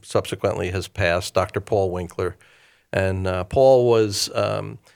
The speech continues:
made the executive director of the New Jersey Commission on Holocaust Education when it was established in nineteen ninety-four. And, uh, Paul, in addition to the many, many things that he did to contribute to Holocaust, uh, genocide, and human rights education,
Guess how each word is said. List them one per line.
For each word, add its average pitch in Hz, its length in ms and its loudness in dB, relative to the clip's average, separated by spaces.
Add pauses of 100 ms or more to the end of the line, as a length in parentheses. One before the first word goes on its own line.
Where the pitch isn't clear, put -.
(200)
made 110 300 2
the 104 280 -2
executive 110 640 -2
director 98 580 0
of 92 260 -4
the 95 100 -2
New 104 380 -2
Jersey 101 520 -2
Commission 98 500 -4
on 90 160 -4
Holocaust 95 600 0
Education 123 720 -4
when 107 160 -2
it 87 80 -2
was 90 160 -4
established 101 560 -2
in 98 100 -2
nineteen 107 380 -4
ninety-four. 104 640 -6 (1400)
And, 98 320 0
uh, 92 180 0
Paul, 110 540 4
in 107 140 -2
addition 101 380 -2
to 98 140 -4
the 92 160 -6
many, 104 360 -2
many 98 400 -4
things 101 400 -4
that 90 120 -4
he 90 80 -10
did 95 360 -4
to 98 120 -8
contribute 95 600 -6
to 92 340 -6
Holocaust, 95 800 -2
uh, 95 180 -4
genocide, 98 600 -2
and 90 120 -6
human 98 260 -2
rights 101 300 0
education, 101 720 -2